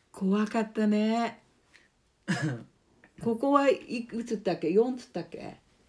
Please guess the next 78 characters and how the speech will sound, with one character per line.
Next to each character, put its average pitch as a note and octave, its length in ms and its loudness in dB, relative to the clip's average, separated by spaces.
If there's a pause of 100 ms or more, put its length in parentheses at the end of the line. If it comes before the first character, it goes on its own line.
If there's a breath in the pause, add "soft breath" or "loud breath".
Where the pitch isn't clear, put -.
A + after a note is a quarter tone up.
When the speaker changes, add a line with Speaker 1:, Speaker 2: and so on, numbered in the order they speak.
(200)
Speaker 1:
さ - 160 -10
っ - 140 -8
き。 - 220 -10 (280)
Speaker 2:
三、 C3+ 340 -14
四 C3+ 160 -10
ぐ C#3 80 -10
ら B2 60 -6
い - 20 -8
じ F2+ 60 -14
ゃ - 20 -20
な - 20 -20
い F2+ 40 -20
で - 20 -20
す - 80 -20
か。 - 80 -20 (180)
さ-、 - 180 -18
三 C#3+ 300 -14
ぐ D#3 60 -6
ら - 60 -8
い G3 40 -10
じ - 20 -14
ゃ - 20 -14
な G#3 60 -18
い - 20 -20
で - 60 -20
す - 40 -18
か。 - 80 -14
Speaker 1:
あ - 400 -8
ー、 - 20 -16
怖 A#3 300 2
か A#3 140 0
っ A3 100 -6
た、 A3 180 0
私。 G#3 500 0 (520 loud breath)
Speaker 2:
う G3 60 0
ん。 - 20 2
Speaker 1:
も G#3+ 120 4
う F#3+ 40 2
ど A3 140 6
う D4 100 6
し F4+ 120 4
よ F4 80 6
う C#4 40 0
か A3+ 100 4
と A3 80 0
思 F#3+ 120 0
っ F3+ 40 -2
た。 - 300 0
だ G#3+ 160 0
っ A#3+ 80 -2
て、 A3+ 160 10
立 G#3+ 160 -6
っ C4 100 -2
て、 - 120 -12 (160)
立 D4+ 140 0
っ D#4+ 40 0
て - 220 -2
逃 G3+ 220 2
げ A3+ 100 8
ら G4+ 120 2
れ F#4+ 100 2
な A#3 160 0
い G3 100 0
し - 80 -10
さ。 D#3 420 -4 (580 loud breath)
Speaker 2:
う A2 40 -12
ん。 G2 560 -10 (180)
Speaker 1:
う F#3+ 120 0 (160)
ん、 - 20 -6
福 D4 200 2
島 D#4+ 360 0
あ B3+ 80 -4
る C#4+ 140 0
さ A3 160 -2
ん G#3 80 2
だ F3+ 80 2
よ E3 120 0
ね。 E3 400 -4